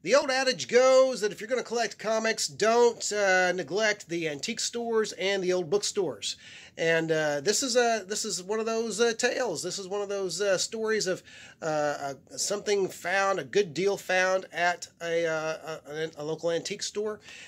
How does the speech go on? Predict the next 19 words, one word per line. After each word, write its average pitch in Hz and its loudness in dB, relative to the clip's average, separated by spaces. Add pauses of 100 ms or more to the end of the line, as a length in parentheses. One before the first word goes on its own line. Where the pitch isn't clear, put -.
(120)
And, 165 2
um, 160 4
this 180 -8
was 175 -6
a 156 -8
few 170 -8
months 185 -2
ago, 247 -2
several 247 -2
months 208 0
ago, 196 2
that 190 6
I 151 4
never 156 -2
got 170 0
to 143 -8
share 175 2
on 147 -6
YouTube. 170 -6